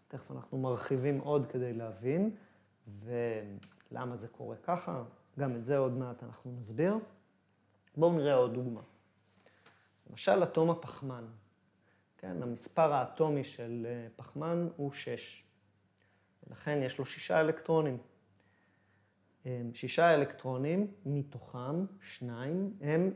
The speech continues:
פנימיים וארבעה חיצוניים. מה שאתם רואים פה מצד, אה, פה, בהדמיה, זה בעצם,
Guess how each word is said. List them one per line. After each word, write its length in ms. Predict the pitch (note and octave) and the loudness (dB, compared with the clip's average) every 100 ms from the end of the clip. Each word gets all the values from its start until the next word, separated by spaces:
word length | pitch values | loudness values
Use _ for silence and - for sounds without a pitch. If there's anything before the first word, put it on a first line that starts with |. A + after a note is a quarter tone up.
| - _ _ | -4 _ _
פנימיים 680 | - E3+ E3+ C3 B2 C3+ D#3+ _ _ | 0 2 4 2 0 -4 -8 _ _
וארבעה 800 | A2 C3 B2 A2+ A#2+ B2 D#3+ G#3+ A3 - - | -8 -4 -4 -6 -6 -6 -2 -2 -2 -14 -16
חיצוניים. 680 | - C#3 - A#2+ A2+ G2+ G#2+ - _ _ _ _ _ _ _ _ _ _ _ _ _ _ _ _ _ - | -8 -8 -6 -6 -6 -10 -16 -20 _ _ _ _ _ _ _ _ _ _ _ _ _ _ _ _ _ 2
מה 120 | E3+ | 2
שאתם 160 | F#3+ G3+ | 6 8
רואים 240 | F3+ F#3 | 10 8
פה 120 | F3+ | 8
מצד, 640 | F3 D3+ - E3 E3 D3 C3 | 6 6 4 6 6 4 6
אה, 400 | C#3 C3 B2+ B2 C3 - - | 6 6 6 4 0 -10 -4
פה, 340 | D3 D#3 G2+ A2 A#2 A2+ A2+ A#2+ _ _ - | 0 2 0 -4 -8 -12 -14 -18 _ _ -10
בהדמיה, 720 | C3 A#2 B2 A#2+ C3+ F#3 A3 - - _ _ _ _ _ | -8 -4 -2 0 2 2 0 -8 -20 _ _ _ _ _
זה 140 | A2+ C3+ | -4 0
בעצם, 640 | C3+ F#3 F#3 G3 G3 G3+ | 2 2 2 4 4 4